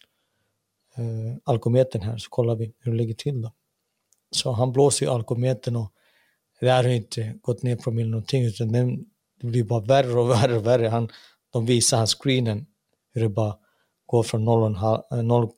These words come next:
komma fem promille till en promille till en komma fem till två promille. Han bara, shit, och Peter kollar på han bara, <laughs> "Du har inte druckit någonting", va? "Okej, du ska in på Isol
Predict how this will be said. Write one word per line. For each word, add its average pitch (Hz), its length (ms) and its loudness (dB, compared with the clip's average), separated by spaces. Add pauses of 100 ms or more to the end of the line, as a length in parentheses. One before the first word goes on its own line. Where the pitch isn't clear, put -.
(160)
komma 107 240 -8
fem 113 260 -2
promille 110 400 -2
till - 160 -10
en 117 240 -2
promille 113 400 -2
till 131 160 -6
en 117 100 -2
komma 107 220 -2
fem 127 420 2
till 110 140 -8
två 127 280 0
promille. 120 600 -2 (520)
Han 127 140 -6
bara, 120 120 -4
shit, - 260 -2
och 101 120 -4
Peter 135 240 0
kollar 135 320 4
på 120 140 -4
han 110 140 -2
bara, 127 380 2
<laughs> - 40 -10
"Du 131 60 2
har 131 80 4
inte 117 200 -6
druckit 117 220 -6
någonting", 113 360 -2
va? 107 160 -4 (380)
"Okej, 120 320 -2
du 127 140 0
ska 151 120 2
in 135 140 2
på 131 120 0
Isol 147 540 2